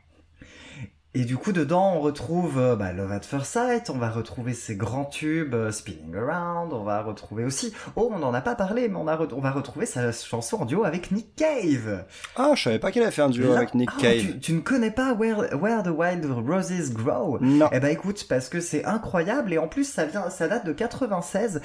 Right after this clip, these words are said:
Speaker 1: donc ça augure de la direction qu'elle prendra pour une possible Princess.
Speaker 2: Ah, d'accord.
Speaker 1: C'est très intéressant.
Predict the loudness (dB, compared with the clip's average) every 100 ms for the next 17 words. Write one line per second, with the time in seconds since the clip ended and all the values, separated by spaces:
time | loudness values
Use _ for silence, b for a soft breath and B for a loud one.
0 | B -4 -2 2 2 4 2 2 2 2
1 | 2 2 0 -2 -2 -2 -2 0 2 2
2 | 0 -2 0 -2 -2 -4 -4 -4 -6 -4
3 | -4 -4 -8 -4 -2 0 0 2 0 0
4 | -4 _ -20 -18 -16 B B B B -16
5 | -10 -6 -2 0 0 0 0 0 -2 -6